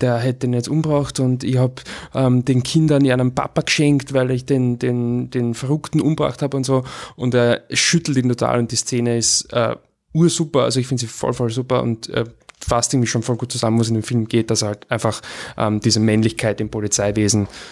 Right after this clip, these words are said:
Schrägstrich in der Gesellschaft, ähm, äh, wie die halt dazu führt, dass man halt, ähm, Gefühle nicht zulässt und halt immer irgendwie auf Stärke und Stärke und Stärke und,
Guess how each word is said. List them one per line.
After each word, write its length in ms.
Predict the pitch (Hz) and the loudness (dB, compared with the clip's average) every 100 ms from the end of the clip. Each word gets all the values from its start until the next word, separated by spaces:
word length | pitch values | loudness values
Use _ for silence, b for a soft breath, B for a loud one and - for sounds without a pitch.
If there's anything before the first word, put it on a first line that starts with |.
| - | -16
Schrägstrich 440 | - 113 - 101 | -8 -6 -6 -6
in 60 | 110 | -6
der 100 | 107 | -4
Gesellschaft, 600 | 107 110 101 107 - - | -2 -2 -2 -2 -6 -6
ähm, 400 | 117 107 98 107 - B B - _ | -2 -2 -2 -6 -10 B B -20 _
äh, 160 | - 67 78 | -10 -10 -2
wie 180 | 123 | 0
die 180 | 113 117 | 2 4
halt 340 | 107 104 - - _ _ _ _ _ - | 2 0 -2 -12 _ _ _ _ _ -2
dazu 220 | 123 120 | 0 0
führt, 340 | - 123 123 | 0 0 0
dass 140 | 117 117 | 0 0
man 180 | 110 | 0
halt, 300 | 107 107 101 - | 0 -2 -4 -4
ähm, 240 | 110 107 | -4 -2
Gefühle 420 | 110 - 139 127 | -4 2 4 4
nicht 200 | 117 113 | 2 0
zulässt 460 | - 123 113 110 - | -2 2 2 2 0
und 100 | 107 | 0
halt 100 | 104 | 2
immer 160 | 113 | 2
irgendwie 320 | 110 110 110 107 | 2 2 2 2
auf 160 | 104 | 0
Stärke 400 | - 113 104 - | 0 0 -2 -2
und 100 | 110 | -4
Stärke 360 | - - - 113 | -2 -4 -6 -6
und 100 | 113 | -4
Stärke 400 | - 107 110 110 | -2 -2 -4 -8
und, 200 | 107 - | -10 -10